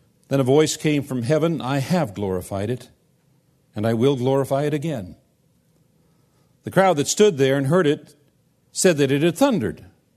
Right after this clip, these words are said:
And others said, "An angel has spoken to him." And Jesus answered, "This voice has come for your sake, not mine." So this is the third time in his earthly ministry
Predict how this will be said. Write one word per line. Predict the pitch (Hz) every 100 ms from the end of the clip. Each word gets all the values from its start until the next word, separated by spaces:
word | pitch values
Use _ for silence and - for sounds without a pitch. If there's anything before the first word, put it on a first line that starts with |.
| _ _ _ _ _ _ _ _ -
And | 151
others | 185 208 -
said, | 202 185
"An | 190
angel | 302 277 151
has | 127
spoken | - 185 - 123
to | 143
him." | 135 107 - _ _ _ _ _ _ _ _ _ _ _ _ _ _ _ -
And | 95
Jesus | 110 165 123 -
answered, | 139 131 123
"This | 131 139
voice | 123 139 143 -
has | 117 -
come | 139 135
for | 123
your | 113 165
sake, | 160 - 90 98 - - _ _ _ _ _ _ _ -
not | 113 -
mine." | 131 127 85 - _ _ _ _ _ _ _ _ _ _ _ _ _ _ _ _
So | - 160
this | 226 208
is | 143 -
the | - 139
third | 202 190 151
time | 131 101 110 123
in | 113
his | 107 120 110 - -
earthly | 131 135 120
ministry | 107 120 117 - 104 92